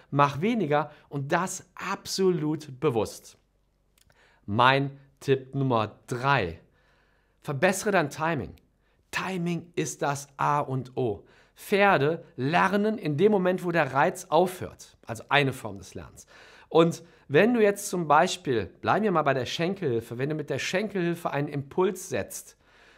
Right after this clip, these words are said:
und dein Pferd nicht reagiert, ich würde maximal noch zwei weitere Impulse mit dem Schenkel setzen und dann etwas anderes machen. Weil wenn du die ganze Zeit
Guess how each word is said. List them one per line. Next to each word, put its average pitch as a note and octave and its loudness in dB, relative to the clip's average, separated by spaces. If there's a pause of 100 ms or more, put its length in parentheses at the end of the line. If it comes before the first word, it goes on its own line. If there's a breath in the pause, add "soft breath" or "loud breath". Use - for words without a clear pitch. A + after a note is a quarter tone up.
(640 soft breath)
und D#3 0
dein D#3+ 4
Pferd G#3 2
nicht F3+ -4
reagiert, D3+ 0
ich G3 0
würde D3+ 2
maximal D3+ 0
noch C3+ 0
zwei C3+ 0
weitere D#3 4
Impulse C3+ 0
mit C3 -2
dem C3+ -6
Schenkel D3 -2
setzen B2+ -4 (320 loud breath)
und D3 -6
dann E3+ 4
etwas D3+ -8
anderes G3 -2
machen. G#2+ -8
Weil D3 0
wenn G3+ 0
du G3 -4
die F#3 -4
ganze A#3+ 2
Zeit G3 0